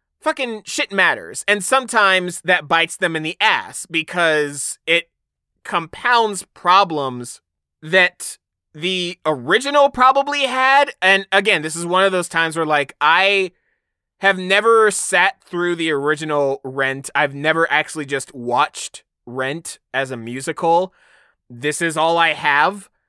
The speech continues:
um, in terms of, like, actually seeing Rent is, is this movie.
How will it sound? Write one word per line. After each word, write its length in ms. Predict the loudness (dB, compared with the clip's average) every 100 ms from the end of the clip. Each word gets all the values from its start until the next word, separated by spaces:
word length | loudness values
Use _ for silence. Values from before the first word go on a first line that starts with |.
| _ _ -4
um, 640 | 0 2 0 -2 -8 -16 -20 _ _ _ _ _ _ _ _ _ -4
in 160 | -4 -2
terms 320 | -4 -4 -4
of, 100 | -2
like, 400 | 0 0 -4 -16 _ _ _ _ _ _ 0
actually 580 | 0 0 -6 -8 -6 -8
seeing 320 | -6 -6 -6
Rent 420 | -4 -2 -4 -6
is, 300 | -4 -4 -6 _ -12
is 260 | -10 -8 -4
this 260 | -4 -4
movie. 540 | -6 -6 -6 -14 -20